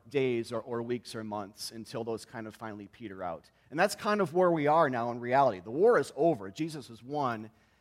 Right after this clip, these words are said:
and yet we are raised up as an army to kind of take the fight to the enemy, to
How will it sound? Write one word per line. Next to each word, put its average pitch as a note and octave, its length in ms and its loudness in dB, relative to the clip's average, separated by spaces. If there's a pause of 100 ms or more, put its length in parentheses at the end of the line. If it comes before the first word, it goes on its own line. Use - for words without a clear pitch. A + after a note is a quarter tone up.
(160)
and B2+ 160 -4
yet B2+ 360 4
we C3+ 140 -4
are B2 140 2
raised C3 320 0
up B2+ 100 -2
as B2 120 -12
an A#2 100 -10
army A#2+ 320 -6
to G#2+ 80 -8
kind A2 200 -14
of G#2 80 -12
take - 280 -14
the A#2+ 100 -10
fight A2 300 -4
to A#2 100 -16
the G2 160 -10
enemy, G2 380 -14 (260)
to G#2+ 120 -18